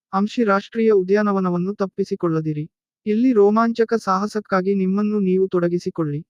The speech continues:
ಇದು ದಾಂಡೇಲಿ ವನ್ಯಜೀವಿ ಅಭಯಾರಣ್ಯದ ಒಂದು ಭಾಗವಾಗಿದೆ ಮತ್ತು ಪಶ್ಚಿಮ ಘಟ್ಟಗಳಲ್ಲಿನ ಅದ್ಭುತವಾದ ಹೊರಾಂಗಣವನ್ನು ಅನ್ವೇಷಿಸಲು ಆಸಕ್ತಿದಾಯಕ ಸ್ಥಳಾಕೃತಿಯನ್ನು ಹೊಂದಿದೆ.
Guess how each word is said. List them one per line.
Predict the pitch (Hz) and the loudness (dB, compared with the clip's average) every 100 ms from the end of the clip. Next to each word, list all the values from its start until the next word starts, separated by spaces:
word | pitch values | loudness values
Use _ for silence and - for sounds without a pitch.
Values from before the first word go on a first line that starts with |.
| _ _ - | _ _ -8
ಇದು | 208 226 214 | -4 -2 0
ದಾಂಡೇಲಿ | 202 220 226 226 | 2 4 4 4
ವನ್ಯಜೀವಿ | 214 185 202 214 214 208 | 2 2 2 2 2 2
ಅಭಯಾರಣ್ಯದ | 196 180 202 208 202 196 185 | 2 2 4 4 2 0 0
ಒಂದು | 196 185 196 202 | 0 0 0 0
ಭಾಗವಾಗಿದೆ | 175 185 202 190 180 175 190 | 0 2 4 4 2 0 0
ಮತ್ತು | 180 185 214 | 0 -2 -4
ಪಶ್ಚಿಮ | 208 190 - 226 214 | -2 -4 -2 -2 0
ಘಟ್ಟಗಳಲ್ಲಿನ | 185 - 208 190 180 175 180 | -4 -2 0 2 2 0 0
ಅದ್ಭುತವಾದ | 190 180 196 208 190 180 180 | -2 -2 -4 0 2 2 0
ಹೊರಾಂಗಣವನ್ನು | 185 185 202 202 185 170 170 185 | 0 0 0 0 0 0 -2 -2
ಅನ್ವೇಷಿಸಲು | 185 185 214 208 208 185 185 | -2 2 2 0 -4 -2 0
ಆಸಕ್ತಿದಾಯಕ | 180 190 220 - 202 185 180 202 | 0 -2 -4 -4 0 0 0 -4
ಸ್ಥಳಾಕೃತಿಯನ್ನು | - 175 185 196 202 196 175 175 | -6 -2 0 0 -2 0 0 0
ಹೊಂದಿದೆ. | 180 170 160 151 | -2 -4 -4 -4